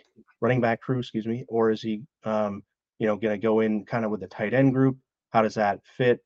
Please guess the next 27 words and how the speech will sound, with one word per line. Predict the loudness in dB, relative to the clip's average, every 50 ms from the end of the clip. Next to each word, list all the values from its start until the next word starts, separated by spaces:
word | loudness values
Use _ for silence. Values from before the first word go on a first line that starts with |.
| -16 -16
Because | -12 -10 -8 -4 -4
that | -4 -4 -4 _ _ _ _ _ _ _ _ _ -10
determines | -10 -8 -4 -4 -4 -4 -4 -8 -8
kinda | -10 -8 -8 -6 -8 -8 -8
how | -6 -4 -4
the | -4 -2
numbers | -4 -4 -4 -4 -6 -8 -8
run | -6 -6 -4 -4 -6 -8 -12 _ _ _ _ _ _ _ -2
on | -2 0 0
the | 0
roster | 0 0 0 0 0 -2 -8 -12
breakdown. | -12 -12 -10 -8 -8 -8 -8 -8 -8
So | -4 -4 -2 0
just | 0 0 0 0
an | 0 0 2
interesting | 6 6 6 8 8 8 8 8 4 2 2 2 -2 _ _ _ _ _ _ _ _ _ _ _ 6
caveat | 8 10 10 10 10 8 8 6
that | 4 0
he | 0 0 0 0 0
is | 0 2 2 4 4 2 0 -4 -8 -10 -6
at | -4 -2 -2 -4 -4 _ -10
the | -10 -8
fullback | -6 -6 -4 -4 -4 -4 -4 -6
position | -10 -10 -8 -8 -6 -4 -4 -4 -6 -6 -10 _ _ _ _ _ _
and | -6 -4 -2 -2 -2 -2 -2 -4 -6 -8 -12 _ _ _ _ _ _ _ _ _ _ _ _ _ _ _ _ _ _ _ _ _ _ _ _ _ _ _ _ _ _
backup | 0 0 0 2 2 0 0 2
quarterback. | 4 4 4 6 4 4 2 2 0 -4